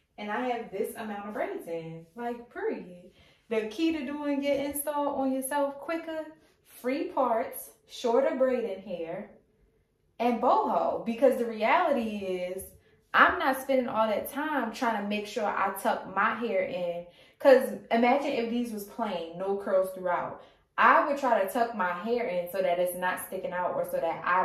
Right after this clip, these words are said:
personally don't have to cut my hair because I want the braids to be neat and cute. This, I don't care if it's sticking out or not 'cause you're not gonna be able to see it. So, girl, if you wanna do your install quick, use free parts, use shorter braided hair, and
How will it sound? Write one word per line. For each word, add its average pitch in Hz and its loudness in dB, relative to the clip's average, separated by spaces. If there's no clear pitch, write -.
personally 165 -2
don't 160 -4
have 139 -10
to 175 -12
cut - -12
my 135 -12
hair 185 -4
because 202 -4
I 175 4
want 170 -6
the 170 -6
braids 165 -6
to - -12
be 165 -12
neat 165 -12
and - -14
cute. - -10
This, 294 2
I 311 6
don't 294 0
care 392 0
if - -8
it's 226 -4
sticking 196 -4
out 165 2
or 165 -2
not 165 -2
'cause 247 0
you're 302 -2
not 277 0
gonna 220 -2
be 202 -2
able 190 -4
to 233 -8
see - -8
it. - -16
So, 220 -4
girl, 226 2
if 226 -2
you 254 0
wanna 233 -2
do 233 -8
your 233 -6
install 226 -2
quick, 339 -4
use 254 0
free 254 -4
parts, 254 -2
use 220 -4
shorter 247 4
braided 220 -2
hair, 202 -6
and 190 -4